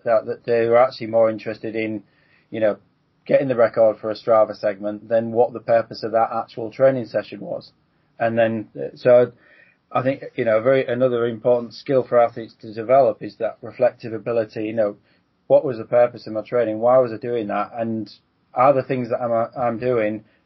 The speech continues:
actually facilitating that and allowing me to get the best things out of my training, or the things that I should be getting out of a training session? Or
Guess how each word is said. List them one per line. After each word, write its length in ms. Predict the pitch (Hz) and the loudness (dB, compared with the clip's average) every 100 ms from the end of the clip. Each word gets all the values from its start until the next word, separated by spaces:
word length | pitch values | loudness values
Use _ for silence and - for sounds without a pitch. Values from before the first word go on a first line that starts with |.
| _ _ - | _ _ -2
actually 320 | 143 - 123 | -2 -2 -12
facilitating 680 | - 117 139 131 - 113 110 | -12 -4 -2 -2 -2 -4 -2
that 160 | 107 110 | -4 -2
and 120 | 110 | 0
allowing 340 | 113 123 131 | 4 4 4
me 120 | 117 | -2
to 80 | 110 | -10
get 180 | - 120 | -8 -8
the 120 | 113 _ _ _ _ _ _ - | -10 _ _ _ _ _ _ -4
best 180 | 123 - | -4 -2
things 220 | 123 113 | -10 -4
out 100 | 113 | -4
of 60 | 110 | -4
my 80 | |
training, 300 | - 113 110 | -4 -2 0
or 140 | 107 107 | 0 0
the 120 | 107 | -2
things 240 | 131 120 | -8 -6
that 80 | 107 | -6
I 80 | 104 | -6
should 220 | - 147 | -6 -6
be 120 | 131 110 | -4 -4
getting 220 | 117 107 | -4 -4
out 120 | 104 | -6
of 80 | 98 | -8
a 40 | |
training 320 | - 110 104 | -4 -2 -2
session? 420 | 98 107 - 127 131 _ _ _ _ | -4 -6 -4 -8 -8 _ _ _ _
Or 440 | 120 113 113 113 | 4 8 8 8